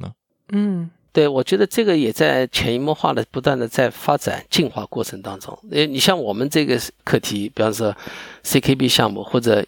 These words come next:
Speaker 3: 英国的生物银行，我们这设计是非常相似的，顶层设计非常严格的，我们这个数据的采集的要求、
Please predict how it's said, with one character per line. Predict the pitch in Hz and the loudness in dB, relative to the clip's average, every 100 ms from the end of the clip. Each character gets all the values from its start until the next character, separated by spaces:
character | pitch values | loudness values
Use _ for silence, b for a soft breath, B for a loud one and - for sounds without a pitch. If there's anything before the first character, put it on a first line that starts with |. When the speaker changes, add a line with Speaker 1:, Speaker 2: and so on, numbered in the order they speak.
| - | 0
Speaker 3:
英 | 139 139 | 0 2
国 | 107 | 2
的 | 104 | 2
生 | - 117 | 2 0
物 | |
银 | 101 107 | 0 -4
行， | 104 101 | -4 -4
我 | 107 | -4
们 | 107 | 0
这 | 117 | 0
设 | - 131 | 0 0
计 | 123 | 0
是 | 113 | -2
非 | - 120 | -2 -2
常 | 101 | 0
相 | - 110 | 2 2
似 | 113 - | 0 0
的， | - - | 0 0
顶 | 107 101 | -2 -2
层 | 120 | 0
设 | 127 | 2
计 | 120 | 2
非 | 127 | 2
常 | 117 98 | 0 0
严 | - 110 | -2 -2
格 | - - | -4 -6
的， | - - | -8 -2
我 | 113 | 0
们 | 113 | 0
这 | 123 123 | 2 4
个 | 117 | 4
数 | - | 2
据 | 120 117 | 0 0
的 | 117 | 0
采 | - 113 | 0 -2
集 | 117 120 | -2 2
的 | 117 B B B B B | 2 B B B B B
要 | - 139 151 | 0 2 4
求、 | - - | 2 0